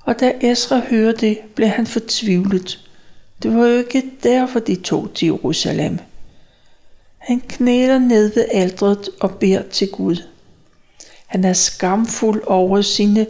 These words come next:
landsmænds handlinger. Og imens Ezra beder til Gud, så samler folk sig omkring ham. Mænd, kvinder og børn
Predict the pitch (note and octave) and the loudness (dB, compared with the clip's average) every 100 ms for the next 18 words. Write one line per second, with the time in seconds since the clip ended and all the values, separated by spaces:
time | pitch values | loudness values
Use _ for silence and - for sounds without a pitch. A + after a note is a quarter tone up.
0 | - F#3 F3 F3 F#3 - F#3 F#3 - - | -4 0 2 2 0 0 0 0 0 -2
1 | F3 D#3+ E3 F3 F3 - - - - - | 0 0 0 0 -2 -6 -18 -20 -20 -20
2 | - - - - _ - - _ _ - | -20 -20 -20 -20 _ -20 -20 _ _ -20
3 | - - B3 B3 B3+ B3+ - - G3+ - | -20 -2 2 4 4 2 0 2 2 2
4 | - A#3 G#3 G3+ G3+ A#3 A3+ B3 B3 B3 | -2 0 2 2 2 -2 -2 0 0 -2
5 | - - C4+ - A#3 A3 A3 G#3 - G3+ | -6 -4 -2 0 0 2 0 0 0 0
6 | G3+ - G#3 A3 - F#3+ G3 F#3 F#3+ G3 | -2 -2 0 -2 -2 -4 -2 -2 -2 -4
7 | - - _ - - - - - - G#3 | -6 -20 _ -20 -20 -20 -20 -14 -2 2
8 | C4 C4+ C4+ - - G#3 G#3+ A3 - G#3+ | 4 2 -2 -6 -2 2 2 2 0 -2
9 | G#3 G3 G3 | 0 2 2